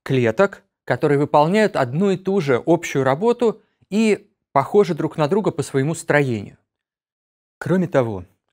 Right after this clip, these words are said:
про ткань надо понимать еще несколько важных вещей. Во-первых, ткань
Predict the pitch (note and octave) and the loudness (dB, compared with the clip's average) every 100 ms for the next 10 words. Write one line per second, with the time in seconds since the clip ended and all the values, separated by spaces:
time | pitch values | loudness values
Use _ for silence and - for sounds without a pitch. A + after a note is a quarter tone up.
0 | _ _ - A#2+ - G3+ G3 C3+ D#3+ D#3+ | _ _ -6 -6 -2 0 0 0 -4 -2
1 | D3+ C#3 - - B2 A#2+ D#3+ F3+ - A2+ | 0 -2 -4 -10 -6 -4 -4 -6 -8 -10
2 | - - D3+ E3 D#3+ _ - C3+ - C3 | -8 -4 0 0 -2 _ -6 -6 -4 -6
3 | - B2+ B2 A2+ C3 A#2+ B2 B2+ B2 - | 0 0 0 0 0 0 -4 -8 -10 -12
4 | - _ _ _ _ _ _ _ _ _ | -16 _ _ _ _ _ _ _ _ _
5 | - A2+ - G3+ G3 A#2+ - _ _ _ | -8 -6 -2 -2 0 -2 -6 _ _ _
6 | _ _ _ _ - D#3+ F#3+ F3+ | _ _ _ _ -4 2 2 2